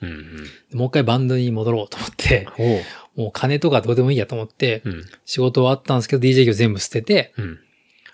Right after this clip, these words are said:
Speaker 1: もう一回一からバンドやろうと思って、バンドをもう一回始めたんですよ。
Speaker 2: へえ。なるほど。ディージェーはちなみに、結構どこの箱とかもう決まってたんですか？
Speaker 1: めっちゃやってましたね。レギュラーで持ってたのは、青山ルー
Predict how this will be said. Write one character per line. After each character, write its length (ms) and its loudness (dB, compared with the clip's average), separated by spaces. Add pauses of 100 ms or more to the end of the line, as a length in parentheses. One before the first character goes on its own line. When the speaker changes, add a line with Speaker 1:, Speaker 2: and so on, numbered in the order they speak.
(100)
Speaker 1:
も 120 -2
う 40 -2
一 80 -16
回 160 2
一 120 -6
か 100 0
ら 60 -4
バ 140 -8
ン 40 -8
ド 80 -10
や 80 -8
ろ 60 -6
う 20 -8
と 100 -10
思 80 -12
っ 40 -16
て、 280 0
バ 180 -2
ン 80 -2
ド 120 -2
を 20 0
も 140 -2
う 20 -4
一 60 -14
回 120 -4
始 140 -2
め 80 -2
た 100 -10
ん 40 -4
で 80 -10
す 20 -10
よ。 100 -18
Speaker 2:
へ 60 0
え。 640 0 (240)
な 240 -4
る 80 -4
ほ 40 -2
ど。 60 -4 (220)
デ 80 -2
ィ 140 2
ー 20 0
ジ 120 -2
ェ 40 0
ー 20 2
は 80 -2
ち 160 -4
な 100 2
み 120 0
に、 280 -2 (380)
結 120 -4
構 120 -2 (120)
ど 220 -2
こ 100 -2
の 60 0
箱 240 -2
と 80 -4
か 100 -4
も 160 -6
う 100 -10
決 140 -6
ま 80 0
っ 20 0
て 80 2
た 60 -2
ん 40 -14
で 0 -
す 0 -
か？ 60 -2
Speaker 1:
め 0 -
っ 20 0
ち 20 2
ゃ 40 4
や 40 2
っ 40 -8
て 80 0
ま 260 -2
し 60 -12
た 60 -8
ね。 80 -8
レ 120 0
ギ 80 2
ュ 60 2
ラ 100 4
ー 20 0
で 80 0
持 120 0
っ 40 -4
て 80 -18
た 120 0
の 120 -4
は、 500 2 (640)
青 400 -2
山 360 0
ル 320 0
ー 40 -16